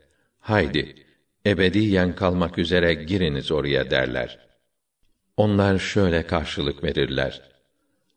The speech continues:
"Hamdü senalar olsun o Allah'a ki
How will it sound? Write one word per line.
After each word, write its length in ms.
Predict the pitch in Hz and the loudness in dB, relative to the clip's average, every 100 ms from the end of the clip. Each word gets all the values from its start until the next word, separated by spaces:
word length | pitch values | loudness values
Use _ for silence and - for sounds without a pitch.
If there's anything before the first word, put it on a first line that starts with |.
| _ _ | _ _
"Hamdü 400 | 120 123 104 98 | 0 2 2 2
senalar 580 | - 98 90 87 95 | 0 0 2 2 2
olsun 600 | 92 80 - 92 85 - - | 2 0 0 -2 -2 -4 0
o 200 | 117 - | 0 2
Allah'a 580 | 95 82 85 82 90 90 | -2 0 0 0 -2 -2
ki 420 | 92 82 76 82 | -4 -4 -6 -12